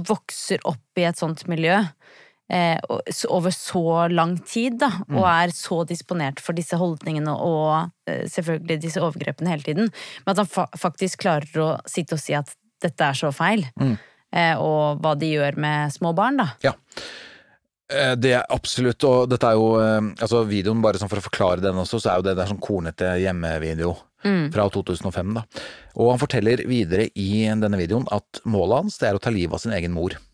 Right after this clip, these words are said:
Speaker 1: Mm.
Speaker 2: Det som skjer etter at han er ferdig med å filme, det er at han, eh, han oppsøker ikke moren sin, men han oppsøker en tidligere dagmamma, altså en annen voksen som har vært med på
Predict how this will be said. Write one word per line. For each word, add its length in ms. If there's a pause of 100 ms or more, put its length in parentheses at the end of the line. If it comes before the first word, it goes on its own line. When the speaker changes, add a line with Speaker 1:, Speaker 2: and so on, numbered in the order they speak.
(160)
Speaker 1:
Mm. 200 (1120)
Speaker 2:
Det 100
som 120
skjer 420
etter 240
at 80
han 120
er 40
ferdig 460
med 100
å 20
filme, 380 (560)
det 160
er 140
at 120
han, 240
eh, 300 (180)
han 140
oppsøker 800
ikke 160
moren 220
sin, 240 (360)
men 140
han 80
oppsøker 460
en 100
tidligere 560
dagmamma, 720 (320)
altså 200
en 100
annen 360
voksen 460
som 220
har 80
vært 80
med 180
på 300